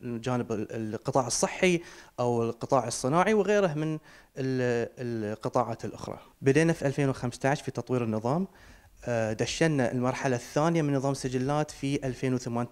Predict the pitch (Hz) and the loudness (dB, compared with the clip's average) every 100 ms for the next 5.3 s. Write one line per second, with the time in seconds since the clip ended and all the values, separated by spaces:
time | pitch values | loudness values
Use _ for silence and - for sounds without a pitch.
0 | 165 160 190 - - - - - 131 127 | 0 2 0 -2 -12 -20 -14 -6 -4 -2
1 | 127 127 131 - - 135 120 113 110 - | -2 -2 -4 -8 -14 -8 -6 -4 -6 -8
2 | - 165 143 139 123 - - 170 139 127 | -2 0 2 0 0 -4 0 2 2 2
3 | 147 143 131 120 117 120 135 127 - - | 0 0 -2 -2 -4 -4 -2 -2 -6 -20
4 | - - - - 117 123 127 131 117 117 | -20 -20 -18 -6 -2 -2 -4 -8 -4 0
5 | 147 170 170 | 2 2 2